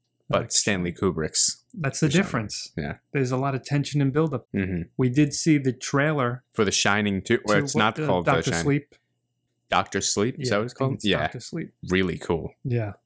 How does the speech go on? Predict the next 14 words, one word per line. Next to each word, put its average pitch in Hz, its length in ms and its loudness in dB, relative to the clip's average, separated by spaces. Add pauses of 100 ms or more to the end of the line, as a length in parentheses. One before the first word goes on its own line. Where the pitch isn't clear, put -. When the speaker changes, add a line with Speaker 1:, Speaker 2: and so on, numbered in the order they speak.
(540)
Speaker 1:
I 135 600 2 (380)
love 85 800 0 (500)
Misery. 80 720 -2 (360)
Speaker 2:
Oh, 185 220 0
I 143 100 0
forgot 147 500 -2
that's 110 280 -8
him. 107 300 -6 (560)
That's - 240 -10
right. 120 400 -2 (140)
Speaker 1:
Love, 87 520 -4 (160)
love 110 460 4
Misery. 85 580 -6
Speaker 2:
Yeah. 120 380 -2